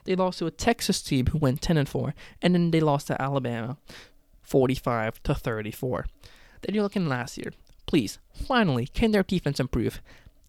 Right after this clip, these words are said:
Eh, somewhat. They only allowed twenty-seven point three points per game, which is not phenomenal by any means, especially when you're referring to, once again, Oklahoma. And their quarterback game took a bit of a step back. It was Jalen Hurts who took the reins this year,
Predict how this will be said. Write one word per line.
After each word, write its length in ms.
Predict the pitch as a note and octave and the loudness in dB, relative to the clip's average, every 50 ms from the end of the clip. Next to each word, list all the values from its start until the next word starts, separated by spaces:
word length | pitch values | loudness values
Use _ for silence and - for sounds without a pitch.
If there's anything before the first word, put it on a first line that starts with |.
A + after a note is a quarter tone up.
| - - | -4 2
Eh, 180 | - E4+ D#4 C#4 - - - - - | 4 4 4 4 2 -4 -16 -20 -16
somewhat. 640 | - - - - D4+ D#4 C#4 G3 D3 D3+ F#3 - - - - - - | -12 -8 -4 0 0 4 6 6 6 6 6 4 0 -10 -14 -8 -4
They 100 | C4+ B3+ | -2 0
only 240 | C4+ C4 C4 B3+ | 2 4 4 4
allowed 300 | A#3 A3+ A3 G#3+ G3+ - | 6 4 4 4 2 4
twenty-seven 760 | - - - F3 F#3 G3+ G3+ G3+ F#3+ - - G3 F#3 F#3 F3+ | 4 4 4 6 6 8 8 6 6 4 4 2 4 4 2
point 240 | - - F3 E3+ E3+ | 2 2 2 2 2
three 160 | - D#3+ D#3 | 2 2 0
points 280 | - - C#3+ C3 C3 - | 2 0 -2 -4 -2 -2
per 120 | C3+ B2+ | -2 -2
game, 220 | B2+ A#2 - - E3 - | -2 -2 -4 -4 -6 -4
which 200 | A#3 F#3 D#3+ - | 2 2 2 4
is 120 | C3 B2+ C3 | 2 0 0
not 200 | A2+ A2+ - - | -2 -4 -6 -6
phenomenal 640 | - - C3 B2+ B2 A2+ A2 - A2+ A2+ A2+ A2 | 0 2 2 4 4 2 2 2 2 2 2 4
by 160 | A2+ A#2 B2 | 4 2 2
any 240 | - B2 B2 A#2+ A2+ | 2 0 0 -2 -2
means, 340 | A#2 A#2 A2+ A#2+ D3 F3 - | -2 -2 0 -2 -2 -2 -2
especially 380 | D#3+ - - C3+ - - B2+ | -4 -2 -2 -2 -2 0 -2
when 80 | B2 A#2 | -2 -2
you're 120 | G#2+ A2 | -2 -2
referring 480 | A#2 - - - - - A#2+ G#2+ A2 A2+ | -4 -4 -6 -10 -8 -6 -6 -4 -6 -6
to, 120 | - G#2+ | -6 -6
once 300 | G2 G#2+ A#2 A2+ A2+ - | -6 -4 -4 -4 -4 -4
again, 260 | A#2+ A#2+ A#2 A#2 A#2+ - _ _ - | -4 -4 -4 -4 -6 -8 _ _ 6
Oklahoma. 680 | D3 C#3 - - B2+ A#2+ - D#3+ F3+ F3 C#3 C3 C#3+ - - - - - - - - - - - - | 6 6 6 4 0 0 2 2 4 4 4 2 0 -2 -8 -18 -18 -18 -18 -18 -20 -20 -20 -4 2
And 160 | - A3 A3+ A3 | 4 4 4 4
their 80 | A3 | 2
quarterback 360 | - - A#3+ A3 A3 G#3 G3 | 4 6 6 6 6 6 4
game 200 | - G#3 G3+ G3 | 2 2 0 0
took 240 | F#3+ - - B3+ - | 0 -2 -4 -4 0
a 80 | - A3+ | -2 -2
bit 240 | - - - A#3 A3+ | 0 2 2 4 4
of 100 | A3 G#3+ | 4 2
a 40 | |
step 340 | G3 - - - E3 - _ | 0 -2 2 0 0 0 _
back. 320 | - A#2+ F2+ C#2 - - - - - - _ - - | 0 2 2 0 -2 -6 -14 -18 -18 -18 _ -4 0
It 120 | F#3+ F#3+ | 2 4
was 120 | A3 G#3 | 6 4
Jalen 460 | - - - F#3+ F#3 F#3 F#3 F3+ E3+ D#3 | 4 4 4 4 6 6 6 4 2 0
Hurts 340 | - - D3 B2 - - | 2 2 2 2 2 0
who 80 | - C#3+ | -2 -2
took 240 | - - C3 - - | 0 0 -2 -2 -2
the 80 | - | -4
reins 300 | B2 A#2+ A2+ A2 A2 - | -2 -2 -2 -4 -4 -6
this 180 | A#2+ A2 - - | -6 -6 -4 -2
year, 160 | B2 B2+ D#3+ | -2 -2 -2